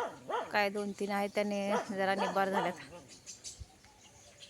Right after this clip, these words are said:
आणि हा आपला इथे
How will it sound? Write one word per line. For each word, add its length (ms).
आणि 180
हा 160
आपला 220
इथे 280